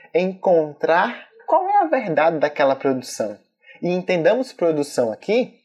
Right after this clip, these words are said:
que é a relação minha com aquilo que eu faço, antes mesmo de produzir algo concretamente.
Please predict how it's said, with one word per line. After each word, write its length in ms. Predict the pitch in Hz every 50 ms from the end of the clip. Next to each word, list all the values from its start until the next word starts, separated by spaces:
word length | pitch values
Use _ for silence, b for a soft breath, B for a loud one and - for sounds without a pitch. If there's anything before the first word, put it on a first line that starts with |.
| _ _
que 80 | -
é 20 | 214
a 40 | 185
relação 640 | 185 190 175 165 165 160 - - - 156 139 135
minha 640 | 135 135 143 143 151 165 170 185 214 254 427 403 392 _ _ _ _ _ _ _ _ _ _
com 160 | _ 180 180
aquilo 400 | 175 170 - - - 240 240 254
que 140 | 247 - 254
eu 80 | 240 240
faço, 680 | - - - 143 120 101 - - - - - - - _ _ _ _ _ _ _ _
antes 360 | - 170 202 226 233 - 180 156
mesmo 320 | 160 170 190 185 196 190
de 60 | 180
produzir 480 | 180 - 185 170 160 165 156 147 160 151
algo 180 | - - -
concretamente. 760 | - 160 151 - 151 151 151 165 165 147 107 101 - - _